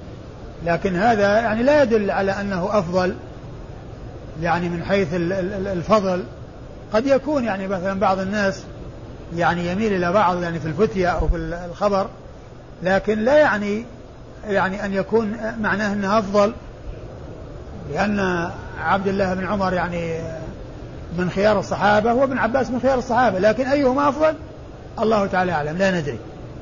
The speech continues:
كلهم خيار وكلهم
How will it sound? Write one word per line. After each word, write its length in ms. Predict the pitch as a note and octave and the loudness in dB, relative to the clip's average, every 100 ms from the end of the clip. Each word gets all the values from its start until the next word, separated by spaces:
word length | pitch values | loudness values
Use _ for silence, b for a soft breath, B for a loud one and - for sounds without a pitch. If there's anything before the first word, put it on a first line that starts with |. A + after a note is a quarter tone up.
| - - | -12 2
كلهم 340 | C4 A#3 G#3 | 4 6 4
خيار 440 | F3+ G#3 G#3 A#3+ D4 - - - - - - - - E3+ | 4 6 8 6 2 -4 -16 -16 -16 -14 -14 -14 -12 -2
وكلهم 600 | G#3 B3 A#3 G3 G3+ | 2 4 4 2 -2